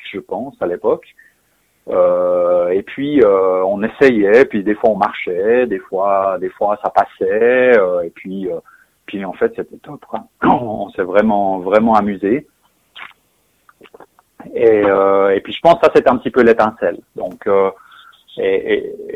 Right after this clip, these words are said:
et je, je suis sûr que ça a été inspiré par, euh, les, les pionniers du gravel, parce que je suis toujours très curieux, je, je, je m'intéresse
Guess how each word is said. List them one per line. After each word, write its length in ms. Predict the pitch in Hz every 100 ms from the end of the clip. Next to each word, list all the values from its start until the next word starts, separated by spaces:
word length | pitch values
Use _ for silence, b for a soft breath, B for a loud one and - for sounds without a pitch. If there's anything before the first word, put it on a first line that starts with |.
| - - - - - - 320
et 40 |
je, 440 | - - _ - 113
je 140 | 117
suis 200 | - 127
sûr 480 | - 165 170 160 -
que 80 | 120
ça 120 | 127
a 20 |
été 160 | 117 123
inspiré 800 | 117 - 135 127 131 143 143 139
par, 340 | 104 104 107
euh, 200 | 101 101
les, 300 | 95 95 90 _ _ _ _
les 100 | 101
pionniers 540 | 101 - 135 127 123 117
du 120 | 107
gravel, 460 | 107 131 143 143 120
parce 160 | 95
que 20 |
je 100 | -
suis 40 | 98
toujours 220 | 113 -
très 140 | -
curieux, 840 | - 107 95 101 117 120 120 123 101
je, 320 | 92 87 90
je, 120 | 95 90 82 b b b
je 140 | - 101
m'intéresse 640 | 92 110 104 104 107 110